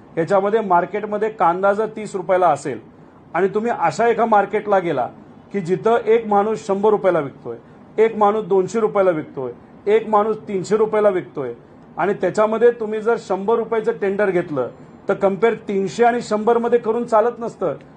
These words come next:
तुम्ही करताय तीनशे होतं, मी शंभरला दिलं. अरे पण मार्केट तीस रुपयाला त्याचं तुम्ही काय करता? आणि तुम्ही म्हणत आहात की ट्रान्सपोर्ट कास्ट, कॉस्ट असते. जिथं आश्रमशाळा आहे त्या आश्रमशाळेच्या जवळ सुद्धा अमूल नाही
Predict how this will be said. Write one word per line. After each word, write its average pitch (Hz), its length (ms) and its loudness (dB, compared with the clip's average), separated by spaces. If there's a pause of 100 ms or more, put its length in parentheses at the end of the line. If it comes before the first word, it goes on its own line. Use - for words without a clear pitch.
(180)
तुम्ही 190 180 -2
करताय 196 540 2 (380)
तीनशे 208 320 0
होतं, 233 300 6
मी 247 160 -2
शंभरला 233 480 0
दिलं. 175 240 -2 (320)
अरे 185 100 -2
पण 220 120 -2
मार्केट 185 500 0
तीस 254 220 -6
रुपयाला 247 300 0
त्याचं 240 240 -2
तुम्ही 247 240 -6
काय 208 220 4
करता? 147 340 -8 (400)
आणि 185 120 -2
तुम्ही 208 300 -2
म्हणत 254 260 2
आहात 220 300 6 (100)
की 240 60 -12
ट्रान्सपोर्ट 190 560 0
कास्ट, 220 360 0
कॉस्ट 208 320 0
असते. 143 360 -8 (440)
जिथं 165 220 2
आश्रमशाळा 226 720 4
आहे 151 300 4 (360)
त्या 220 100 6
आश्रमशाळेच्या 220 1000 4
जवळ 196 340 2
सुद्धा 208 340 4 (380)
अमूल 208 280 0
नाही 233 160 0